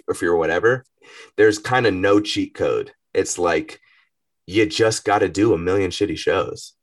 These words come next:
and it's gonna all suck. And then you just gotta do it. And you gotta play for just the bartenders on shows. You're on tour and you, you just gotta, um,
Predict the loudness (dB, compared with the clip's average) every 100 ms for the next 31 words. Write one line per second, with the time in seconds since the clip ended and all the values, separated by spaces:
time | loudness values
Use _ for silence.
0 | -6 -6 0 0 2 0 0 -2 -2 -8
1 | -16 _ -8 -4 0 0 -2 -6 -12 _
2 | _ -4 0 0 0 0 0 2 4 6
3 | 4 2 -4 -6 -4 -2 -2 0 0 0
4 | 0 0 -4 -2 -2 0 2 2 2 2
5 | 0 0 0 -2 2 4 4 2 0 -2
6 | 0 2 2 2 -2 -6 -18 -4 0 2
7 | 2 2 2 2 2 0 -2 _ -4 -2
8 | 0 -4